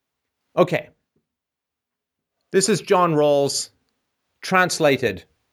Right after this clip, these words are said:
into more visceral moral terms, but using exactly the same principles. So, I am John Rawls. I have come to put a proposition before you.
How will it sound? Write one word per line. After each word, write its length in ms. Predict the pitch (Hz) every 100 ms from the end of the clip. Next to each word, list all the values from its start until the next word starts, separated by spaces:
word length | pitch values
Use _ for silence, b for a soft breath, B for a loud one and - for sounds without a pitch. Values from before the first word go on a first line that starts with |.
| _ _ _
into 720 | - 127 120 - 120 110 101 95 _ _ _ _ _ _ _ _
more 220 | - 131 120
visceral 320 | 147 - 110
moral 300 | 101 92 90
terms, 340 | 110 104 104
but 180 | - 110
using 240 | 117 113
exactly 480 | 110 98 120 156 -
the 120 | 117
same 200 | 107 117
principles. 520 | 104 107 - - 101 - _
So, 320 | - 135 92 - _ _ _ _
I 160 | 113 160
am 120 | 160
John 180 | 143 139
Rawls. 440 | 131 104 73 - - b b b b
I 160 | - 87
have 200 | 98 90
come 240 | - 175
to 60 | 156
put 140 | 160
a 40 | 151
proposition 500 | 151 127 107 107 90
before 300 | 90 101 90
you. 120 | 80